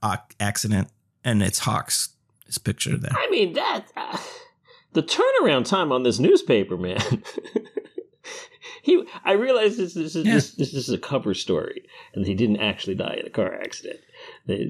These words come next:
Speaker 2: they set something up, but even that's gonna take time, and the leak to the press is gonna take time, and, uh, are newspapers really released,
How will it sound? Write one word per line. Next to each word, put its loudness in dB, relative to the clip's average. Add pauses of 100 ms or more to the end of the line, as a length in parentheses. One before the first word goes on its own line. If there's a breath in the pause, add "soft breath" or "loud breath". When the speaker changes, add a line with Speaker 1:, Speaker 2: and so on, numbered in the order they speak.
Speaker 2:
they -2
set -6
something -2
up, -2
but -4
even 2
that's -2
gonna 2
take -2
time, -4
and 0
the 2
leak 0
to -4
the -4
press -2
is -6
gonna 2
take -2
time, -4
and, -2 (440 loud breath)
uh, -4
are 4
newspapers 2
really 4
released, 0